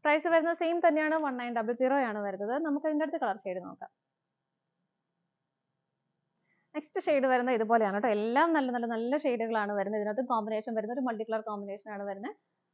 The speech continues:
ബോർഡർ ഒന്നുകൂടെ ഒന്ന് ഡാർക്കർ ആയിട്ടൊന്ന് ഹൈലൈറ്റ് ചെയ്ത് ബോർഡർ കൊടുത്തിട്ടുണ്ട്. നല്ല ഭംഗിയായിട്ടുള്ള ഒരു പാറ്റേൺ ആണ് വീവിംഗ് വരുന്നത്. നല്ല ഭംഗിയായിട്ട് ചെയ്തിട്ടുണ്ട്. ഇത് രണ്ട് എൻഡിലും സെയിം ബോർഡർ തന്നെയാണ് വരുന്നത്.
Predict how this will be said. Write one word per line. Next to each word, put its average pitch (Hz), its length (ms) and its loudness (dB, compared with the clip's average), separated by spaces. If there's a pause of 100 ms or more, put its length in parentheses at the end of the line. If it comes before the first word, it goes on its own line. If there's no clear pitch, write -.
(200)
ബോർഡർ 262 300 8
ഒന്നുകൂടെ 294 320 6
ഒന്ന് 320 160 4
ഡാർക്കർ 240 360 6
ആയിട്ടൊന്ന് 233 360 2
ഹൈലൈറ്റ് 226 360 2
ചെയ്ത് 220 140 -2
ബോർഡർ 202 300 -2
കൊടുത്തിട്ടുണ്ട്. 208 420 -4
നല്ല 208 240 -4
ഭംഗിയായിട്ടുള്ള 208 600 -6
ഒരു 202 80 -6
പാറ്റേൺ 196 340 -6
ആണ് 208 140 -10
വീവിംഗ് 208 380 -4
വരുന്നത്. 202 360 -4
നല്ല 214 260 -4
ഭംഗിയായിട്ട് 180 460 -6
ചെയ്തിട്ടുണ്ട്. 190 440 -6
ഇത് 233 100 -2
രണ്ട് 247 220 0
എൻഡിലും 254 300 0
സെയിം 294 280 0
ബോർഡർ 226 280 2
തന്നെയാണ് 202 400 -4
വരുന്നത്. 202 340 -2